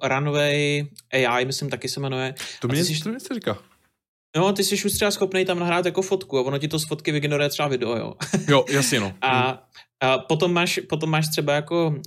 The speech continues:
Speaker 1: a, Google, nevím, jak se to jmenuje, Google Sheets nebo něco takovýho.
Speaker 2: Mhm.
Speaker 1: A prostě taková jako speciální, eh, nějaká Google aplikace, teď si nejsem přesně jistý, jak se to jmenuje, ale tam už třeba je i nějaká,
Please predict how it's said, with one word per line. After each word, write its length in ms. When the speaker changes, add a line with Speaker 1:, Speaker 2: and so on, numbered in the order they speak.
Speaker 1:
a, 420
Google, 720
nevím, 160
jak 80
se 60
to 60
jmenuje, 220
Google 240
Sheets 300
nebo 160
něco 140
takovýho. 540
Speaker 2:
Mhm. 140
Speaker 1:
A 40
prostě 260
taková 320
jako 160
speciální, 920
eh, 100
nějaká 280
Google 280
aplikace, 400
teď 120
si 100
nejsem 180
přesně 280
jistý, 180
jak 100
se 60
to 60
jmenuje, 260
ale 180
tam 240
už 180
třeba 320
je 120
i 140
nějaká, 600